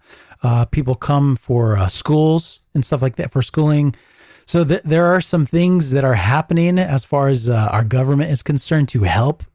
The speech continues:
the situation in Hong Kong.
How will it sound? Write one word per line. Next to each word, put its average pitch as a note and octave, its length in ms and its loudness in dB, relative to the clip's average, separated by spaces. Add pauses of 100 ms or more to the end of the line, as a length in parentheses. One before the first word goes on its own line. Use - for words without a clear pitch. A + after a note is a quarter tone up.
(500)
the C#3 220 2
situation D3+ 580 0
in C3+ 120 2
Hong C3+ 340 2
Kong. D3+ 400 -2